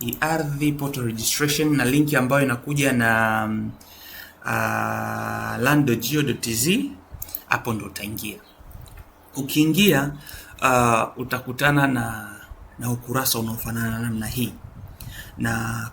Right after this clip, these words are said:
kuna dashboard ziko hapa, kuna mwanzo, kuna mawasiliano, ingia, jisajili na kuchange lugha.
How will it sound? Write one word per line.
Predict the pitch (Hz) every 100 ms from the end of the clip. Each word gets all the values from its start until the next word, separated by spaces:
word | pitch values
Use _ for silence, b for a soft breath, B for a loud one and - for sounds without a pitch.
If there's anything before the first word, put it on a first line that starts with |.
| -
kuna | 117 110 110
dashboard | 143 170 - 123 120
ziko | 117 123 113
hapa, | 107 107
kuna | - 110 104
mwanzo, | 104 160 220 202 202
kuna | 208 123 113
mawasiliano, | 113 107 - 117 147 165 165 151
ingia, | 123 120 135 127
jisajili | 120 110 - 107 107 131 139 143 143
na | 120 104
kuchange | - 104 - 113 110 110 - - B B -
lugha. | 151 147 113 -